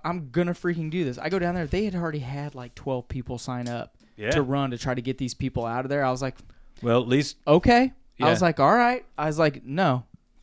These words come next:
Speaker 2: So,
Speaker 1: I don't,
Speaker 2: so
Speaker 1: all right, I don't have to do it anymore.
Speaker 2: Dave and I live, like, eight minutes from each other, but he's
Speaker 1: But we're in different
Speaker 2: he-, we're in,
Speaker 1: districts.
Speaker 2: he's in a different school district than we are, and our, the school district that we're in handled covid remarkably well.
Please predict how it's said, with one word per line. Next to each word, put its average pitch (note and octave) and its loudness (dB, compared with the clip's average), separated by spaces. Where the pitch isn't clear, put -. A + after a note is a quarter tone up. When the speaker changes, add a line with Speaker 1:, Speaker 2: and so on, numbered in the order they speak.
Speaker 2:
So, C3 2
Speaker 1:
I C3+ 4
don't, E3+ 6
Speaker 2:
so B2 0
Speaker 1:
all C#3+ 6
right, G#3+ 6
I E3 2
don't F#3+ 2
have G3 4
to F3+ -10
do G3 4
it F3+ 4
anymore. B2+ -4
Speaker 2:
Dave C3+ 2
and D3+ 2
I C3 2
live, B2+ 0
like, C#3+ -10
eight B2 -6
minutes A#2 -4
from G#2+ -6
each F#2 -10
other, F#2+ -8
but G2+ -10
he's A#2+ -2
Speaker 1:
But D3+ 4
we're D3+ 2
in C#3+ -2
different C#3 -4
Speaker 2:
he-, A#2 -6
we're B2 4
in, A#2 0
Speaker 1:
districts. A#2 -6
Speaker 2:
he's B2+ -2
in A#2+ 0
a A2+ 0
different A2 -6
school C#3+ -6
district G#2 -8
than G2 -8
we A#2 -4
are, F2+ -6
and G#2+ -12
our, C3 -2
the G#2+ -6
school C#3+ -8
district B2 -8
that F#2 -18
we're D3 -4
in F#2+ -8
handled B2 -6
covid G#2+ -8
remarkably G#2 -2
well. F2 -10